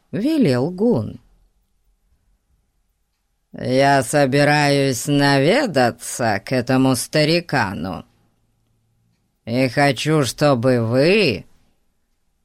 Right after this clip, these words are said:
были моими свидетелями, когда я буду спрашивать его о его собеседнике». Ребята явно встревожились. «Как?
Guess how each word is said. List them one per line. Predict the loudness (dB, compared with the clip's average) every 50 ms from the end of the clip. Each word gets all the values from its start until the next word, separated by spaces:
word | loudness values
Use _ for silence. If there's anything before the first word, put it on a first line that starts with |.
| _ _ _ _ _ _
были | -8 -4 0 2 2 2 4 2 2
моими | 4 4 2 2 2 2 2 2 0
свидетелями, | -2 -2 0 0 2 0 0 0 0 2 2 2 2 0 -2 -2 -4 -4 -2 -2 -4 -4 -6 -6 -8 -10 -10 -12 -16 _ _ _ _ _ _ _ _ _
когда | -8 -6 -4 -4 -2 -2 0 2 2
я | 4 2 2 2
буду | 2 2 2 2 0 -2
спрашивать | -4 -6 -4 -2 0 2 2 0 0 -2 -4 -4 -2 -2 0 0 0 -2 -4 -4
его | -4 -2 -2 0 0 -2 -2 -4 -6 _ _ _ _ _ _ _ _ _ _
о | -4 -2 0 2
его | 2 2 2 2 2 2 0
собеседнике». | 0 0 0 0 0 0 0 -2 -2 0 0 2 2 2 0 -2 -2 -2 -2 -4 -6 -8 -10 -10 -8 -8 -8 -10 -14 -18 _ _ _ _ _ _ _ _ _ _ _ _ _ _ _ _ _ _ _ _ _ _ _ _ _ _ _ _ _ _ _ _
Ребята | -6 -2 0 0 2 2 2 0 0 0 -2 -2 -2 0
явно | 0 0 0 0 0 2 2 2 2 0 0
встревожились. | -4 -4 -4 0 0 0 2 2 0 0 -2 -2 -4 -6 -8 -8 -10 -12 -14 -16 -18 -20 _ _ _ _ _ _ _ _ _ _ _ _ _
«Как? | -8 -2 0 0 2 2 0 -2 -4 -8 -14 -20